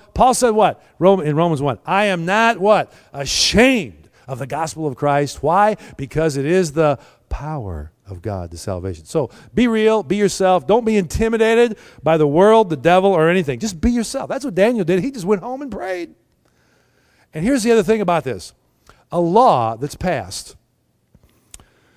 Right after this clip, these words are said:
that says you can't worship God is a law you can't obey.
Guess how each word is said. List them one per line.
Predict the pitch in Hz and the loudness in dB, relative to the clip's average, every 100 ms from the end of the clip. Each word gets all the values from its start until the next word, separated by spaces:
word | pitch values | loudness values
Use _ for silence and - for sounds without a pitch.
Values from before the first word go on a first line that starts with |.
| _ _ _ - | _ _ _ -10
that | 175 | -6
says | - 220 196 139 107 | 0 4 4 2 -8
you | 123 185 | -4 -4
can't | 202 220 196 | -2 -2 -2
worship | 156 170 - 123 | -2 -4 -6 -8
God | 143 135 104 101 101 | -4 -4 -4 -8 -12
is | 135 117 | -12 -10
a | |
law | 110 113 117 | -6 -2 -2
you | 120 117 | -2 -8
can't | - 110 110 | -10 -10 -12
obey. | 90 80 82 | -16 -18 -20